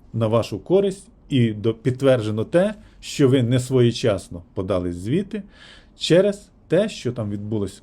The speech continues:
одне, два, три, чотири, і ви звільняєтесь від фінансової відповідальності через вину Державної податкової служби чи служби технічної підтримки. Тому всі решта випадків, коли вам Державна податкова служба нараховує штрафну санкцію і притягує до фінансової відповідальності,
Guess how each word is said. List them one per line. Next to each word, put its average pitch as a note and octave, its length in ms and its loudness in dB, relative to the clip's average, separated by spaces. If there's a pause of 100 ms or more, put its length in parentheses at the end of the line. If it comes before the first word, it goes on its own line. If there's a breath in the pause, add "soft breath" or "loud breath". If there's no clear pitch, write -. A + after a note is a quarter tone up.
одне, C3 380 -2
два, A#2 260 0
три, G3+ 240 -4
чотири, F3+ 520 -4 (140)
і B2+ 100 -4
ви G2 100 -2
звільняєтесь G2+ 560 -4
від G2+ 160 -6
фінансової G2 760 -6
відповідальності C3 880 -6 (200)
через G3 420 -2
вину G#2+ 260 -4
Державної G#2 500 -4
податкової D#3+ 560 -4
служби C3 540 -4
чи F3 260 -4 (160)
служби C3 420 -2
технічної A2 680 -6 (100)
підтримки. F2+ 560 -6 (720 loud breath)
Тому E3 220 4
всі F3 260 2
решта G#3 360 2
випадків, C3 580 0
коли C3 220 2
вам B2+ 160 0
Державна A#2 360 0
податкова G#2 460 -6
служба G#2+ 360 -4
нараховує G#2+ 540 0
штрафну G#2 440 -8
санкцію G#2 500 -6
і G2 40 -8
притягує G2 460 -2
до F#2 120 -6
фінансової F#2 580 -10
відповідальності, C#3+ 880 -6